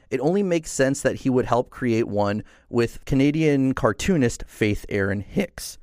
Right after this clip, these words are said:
The Last of Us, American Dreams is a four-part miniseries based around Ellie and her friend Riley. It serves as a prequel to the game and was published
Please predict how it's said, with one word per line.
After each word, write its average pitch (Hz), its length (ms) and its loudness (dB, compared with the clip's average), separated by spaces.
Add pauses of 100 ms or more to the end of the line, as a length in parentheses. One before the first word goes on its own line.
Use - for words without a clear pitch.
(140)
The 120 80 0
Last 165 280 0
of 113 100 2
Us, 104 240 0
American 123 500 0
Dreams 104 440 -2
is 104 140 -4
a 110 60 2
four-part 196 500 -2
miniseries 113 720 -2
based 139 280 -2
around 143 240 0
Ellie 143 360 0
and 117 120 -4
her 127 120 -2
friend 104 360 -4
Riley. 110 420 0 (320)
It 123 140 -2
serves 196 260 0
as 180 100 -2
a 170 60 0
prequel 120 380 -2
to 110 80 -6
the 101 100 -2
game 151 420 0 (300)
and 151 180 -2
was 156 140 -2
published 117 420 -2